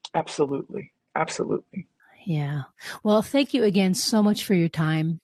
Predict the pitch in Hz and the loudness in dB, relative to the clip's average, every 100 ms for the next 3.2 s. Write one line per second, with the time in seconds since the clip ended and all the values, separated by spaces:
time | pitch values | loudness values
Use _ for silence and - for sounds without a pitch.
0 | - 156 196 190 170 170 - 175 165 - | -6 -2 0 2 2 2 0 -2 -2 -2
1 | 196 147 165 190 196 170 151 147 - 160 | -4 -2 2 4 4 4 2 0 -2 -2
2 | 156 156 175 170 160 - 175 156 175 147 | -2 0 0 2 0 0 0 2 0 -2
3 | 160 | -2